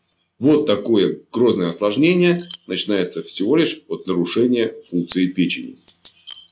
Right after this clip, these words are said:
Что же мы можем здесь предпринять? При воспалении поджелудочной железы, конечно же, больному необходимо приложить максимум усилий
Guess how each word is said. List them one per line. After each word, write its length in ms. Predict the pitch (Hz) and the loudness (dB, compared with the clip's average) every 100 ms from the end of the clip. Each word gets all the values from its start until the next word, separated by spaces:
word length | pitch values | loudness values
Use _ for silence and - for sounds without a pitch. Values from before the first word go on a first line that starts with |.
| _ _ _ _ _ _ _ - | _ _ _ _ _ _ _ -12
Что 280 | - 131 | -2 2
же 80 | 127 | 4
мы 140 | 139 107 | 4 4
можем 320 | 95 110 95 | 2 0 0
здесь 180 | 92 - | 0 -2
предпринять? 720 | 95 87 101 98 78 - - _ _ - - _ _ _ _ _ - | -6 -4 -2 0 -2 -6 -16 _ _ -20 -20 _ _ _ _ _ -2
При 140 | 101 | 2
воспалении 540 | 117 - 117 143 151 | 2 2 4 6 4
поджелудочной 520 | - 107 101 135 120 113 | 4 0 2 2 2 0
железы, 520 | 110 139 180 170 - - _ - | 2 4 4 2 -6 -20 _ -10
конечно 440 | 95 120 156 139 | -2 2 2 2
же, 180 | 104 104 | 0 0
больному 540 | 95 90 92 107 143 117 | 0 0 0 2 2 2
необходимо 600 | 107 95 104 101 135 131 - _ | 2 0 -2 2 2 0 -6 _
приложить 600 | 104 101 95 127 127 - - | -6 -2 2 2 0 -6 -4
максимум 560 | 110 131 123 117 104 | 0 2 2 2 2
усилий 580 | 104 - 160 156 135 | 2 2 2 4 4